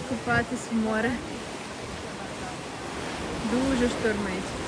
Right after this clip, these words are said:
Мене тільки що спасали. <laughs> Пройшло десять хвилин, Руслан пішов плавати. Але ось ця жіночка Лалі, це наша знайома,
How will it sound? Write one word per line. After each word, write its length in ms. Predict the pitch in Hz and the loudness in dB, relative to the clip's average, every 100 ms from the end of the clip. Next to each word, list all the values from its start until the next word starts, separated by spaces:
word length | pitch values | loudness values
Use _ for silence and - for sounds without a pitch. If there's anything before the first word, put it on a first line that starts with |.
| - - - - - - - - - - - - - - - - - - - - - - - 247 | -4 -4 -4 -6 -6 -6 -6 -6 -8 -8 -6 -8 -8 -8 -8 -10 -10 -10 -10 -10 -8 -8 -4 2
Мене 160 | 285 | 6
тільки 440 | 381 - - 294 294 | 6 6 4 4 6
що 140 | 349 339 | 6 6
спасали. 560 | - 269 - 269 262 285 381 - - - - - - - | 6 6 10 12 12 10 4 0 -4 -4 -2 0 0 2
<laughs> 920 | - - 415 - - - - - 381 | 4 10 10 10 4 2 0 2 6
Пройшло 360 | 277 330 359 349 302 | 8 8 10 10 10
десять 360 | 285 - 262 - | 10 8 4 6
хвилин, 280 | 285 294 339 | 8 8 10
Руслан 480 | 294 285 269 269 | 8 8 8 8
пішов 360 | 330 302 - 262 - | 8 2 4 4 4
плавати. 460 | 240 214 214 220 220 240 - - - - - - - - - | 6 6 6 4 0 -2 -4 -6 -6 -6 -6 -6 -4 -4 4
Але 360 | 247 262 269 226 - - - - - - - | 8 10 8 6 2 -2 -2 0 0 2 2
ось 160 | 214 - | 2 4
ця 60 | |
жіночка 720 | 233 240 247 269 294 - 240 226 | 4 4 4 4 4 4 6 8
Лалі, 320 | 220 233 285 339 - - - - - - - - - - | 8 8 2 0 -2 -2 -2 -4 -4 -2 -2 0 -2 -2
це 80 | 247 233 226 220 220 | 0 2 2 2 2
наша 340 | 220 254 269 214 | 2 2 2 2
знайома, 680 | 226 226 226 233 240 240 240 | 4 4 4 4 4 4 4